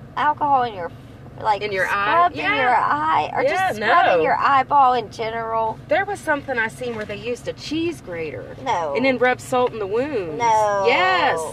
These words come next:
Speaker 2: Like, for real.
Speaker 1: Why? Why do that to people?
Speaker 2: 'Cause they like it. It's, I don't know.
Speaker 1: Why would you want to like something like that?
Speaker 2: They're always ranked, like, on that scale of most evil, the ones that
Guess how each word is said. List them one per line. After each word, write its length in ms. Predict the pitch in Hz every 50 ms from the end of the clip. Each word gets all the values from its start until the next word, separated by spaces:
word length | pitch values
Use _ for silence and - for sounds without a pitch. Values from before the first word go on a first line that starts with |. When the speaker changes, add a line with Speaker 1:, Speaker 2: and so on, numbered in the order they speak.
| - -
Speaker 2:
Like, 160 | 220 226 -
for 300 | - - 285 269 262 262
real. 280 | 269 302 320 330 320 277
Speaker 1:
Why? 580 | 202 - - - 302 294 247 233 226 185 - - - -
Why 320 | - - - 440 466 466 440 453
do 160 | 440 453 440
that 200 | 440 - - -
to 80 | -
people? 640 | - - 285 262 247 - 208 185 165 156 139 98 - - - - 233 -
Speaker 2:
'Cause 120 | 269 269 262
they 180 | 262 240 233
like 440 | 220 220 214 233 269 359 381 - -
it. 280 | - 214 175 - - -
It's, 160 | 190 196 - - - - -
I 160 | - 143 202 262
don't 160 | 330 294 214
know. 500 | 180 165 190 247 302 269 180 143 127 135 - - - - - - - - - - -
Speaker 1:
Why 280 | 311 320 330 339 - -
would 200 | - - - -
you 80 | - -
want 160 | - - -
to 100 | - - -
like 240 | 90 - - -
something 340 | - - - - - - - -
like 140 | - 50 - -
that? 360 | - - - - - - - - -
Speaker 2:
They're 280 | - 247 302 392 403 349
always 360 | 285 247 220 202 185 - -
ranked, 340 | 180 185 175 165 165 - -
like, 220 | 151 131 127 - 170
on 160 | 170 170 175
that 240 | 170 160 147 139 135 - -
scale 420 | - - - 185 185 190 185 185
of 80 | 175 165
most 320 | 190 185 185 185 180 -
evil, 440 | 170 185 190 185 175 190 185 185 175 -
the 80 | 160
ones 260 | 151 165 170 165 160
that 240 | 170 170 156 147 120